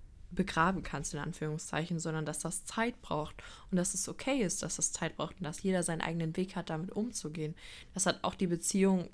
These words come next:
zwischen Otis Mom und seiner Schwester noch mal ganz, ähm, und ihrer Schwester, nicht seiner Schwester, noch mal ganz, ganz, ganz krass zum Vorschein gebracht, ähm, wie wichtig es ist, über Dinge zu reden und Traumata,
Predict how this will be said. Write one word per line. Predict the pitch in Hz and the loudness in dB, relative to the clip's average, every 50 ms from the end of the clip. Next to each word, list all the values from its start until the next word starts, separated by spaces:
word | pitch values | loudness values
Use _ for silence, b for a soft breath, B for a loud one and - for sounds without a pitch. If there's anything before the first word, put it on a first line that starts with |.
| - - 190 | -12 -10 -6
zwischen | - - - 175 175 - - 175 165 165 165 - | -2 0 2 2 2 2 2 2 2 2 0 2
Otis | - 170 175 - - 180 - | 2 2 2 4 4 4 4
Mom | 185 175 165 170 165 | 4 6 4 4 4
und | 165 165 160 | 4 2 2
seiner | 160 156 156 160 | 2 0 0 0
Schwester | - - 208 208 208 208 - 160 | 2 2 2 2 4 2 0 0
noch | 156 156 170 | 0 0 -2
mal | 175 151 151 | -2 -2 0
ganz, | 151 156 160 - - - - - | 0 -2 -2 -2 -4 -6 -4 -2
ähm, | 165 156 156 156 156 160 - b b b b b b b b b b b - - - - - - - - | 0 0 0 0 -2 -4 -6 b b b b b b b b b b b -20 -20 -20 -20 -20 -20 -2 0
und | 175 165 - | 2 2 4
ihrer | - 180 170 156 147 | 4 4 4 4 2
Schwester, | - - 147 - - - 139 | 0 -2 -4 -6 -4 -6 -6
nicht | 139 160 - | -6 -6 -6
seiner | - 151 151 - - | -6 -6 -4 -4 -4
Schwester, | - 151 151 - - 160 151 170 b b b b b b - | -4 -4 -4 -4 -4 -4 -6 -6 b b b b b b 0
noch | 175 180 180 | 0 2 4
mal | 175 156 | 4 4
ganz, | 151 160 151 156 - | 4 2 0 0 -2
ganz, | - - - 156 151 - - - - - - - | -4 -4 -4 -2 -2 0 -2 -2 -2 -6 -2 2
ganz | - 185 214 202 - - | 4 6 6 4 2 0
krass | - - 185 190 - - | 0 0 0 0 0 0
zum | - 180 170 | 0 0 0
Vorschein | - - 185 185 190 - - 175 160 165 | 2 2 4 4 4 0 -2 -2 -2 -2
gebracht, | 165 - - - - 190 190 190 - - b b b b b b b b b - - | -4 -2 0 0 2 2 0 -4 -10 -16 b b b b b b b b b -2 2
ähm, | 170 170 170 170 165 160 160 160 165 - - - - - - - - - - | 4 6 6 6 4 2 0 -2 -4 -6 -12 -12 -12 -10 -10 -10 -10 -10 -2
wie | - 190 190 | 2 4 6
wichtig | 190 220 214 - 220 208 | 6 6 4 2 -2 0
es | 202 190 196 196 | 0 0 0 0
ist, | 190 - | 0 0
über | - 180 - 185 | -2 0 0 0
Dinge | 170 170 190 196 196 190 | 2 2 4 4 2 2
zu | 190 - 175 | 2 -2 -2
reden | 165 - 175 190 214 208 208 208 214 | 0 2 2 2 4 2 2 2 0
und | 208 - 185 175 170 - | -2 -2 -2 -2 -2 -4
Traumata, | - - 196 196 196 190 190 190 - - 190 180 185 196 214 | -2 0 2 4 4 4 2 2 0 0 2 2 2 2 0